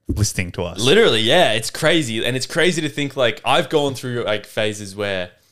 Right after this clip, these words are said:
Speaker 2: like, I g-, through a breakup where it's like I s-, delved into, like, content, like, watching, like, different people. And there's definitely people that I would love to thank,
Speaker 1: Mm.
Speaker 2: to be like, "Thank you for just, like,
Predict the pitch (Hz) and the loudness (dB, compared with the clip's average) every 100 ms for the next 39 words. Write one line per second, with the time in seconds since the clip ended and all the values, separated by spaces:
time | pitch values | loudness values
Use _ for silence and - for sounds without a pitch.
0 | _ _ 104 92 - _ 113 110 107 - | _ _ -8 -8 -8 _ -12 -12 -10 -4
1 | 123 101 123 123 113 - 104 95 - 101 | -4 0 0 0 -2 -2 -4 -4 -4 -8
2 | 92 98 95 - - - - 120 - - | -6 -6 -6 -10 -12 -14 -18 -20 -8 0
3 | 110 107 107 104 98 107 101 92 - _ | 0 0 -4 -8 -8 -6 -6 -6 -10 _
4 | - _ _ - - 107 101 104 95 98 | -20 _ _ -20 -8 -8 -6 -8 -6 -6
5 | 95 98 92 98 92 92 - - 95 - | -6 -6 -6 -8 -8 -8 -8 -10 -12 -10
6 | 98 95 90 98 98 92 110 104 104 95 | -8 -6 -6 -4 -6 -4 -2 -4 -6 -6
7 | 113 104 101 95 95 95 90 95 92 - | -4 -2 -2 0 0 0 -2 -2 -2 -4
8 | 98 - 90 - - 113 104 98 104 110 | -10 -8 -10 -10 -6 -2 -2 -4 -6 -4
9 | 104 92 - 110 107 107 92 101 95 - | -2 -2 -2 -2 -2 -6 -6 -6 -6 -6
10 | 95 87 | -6 -8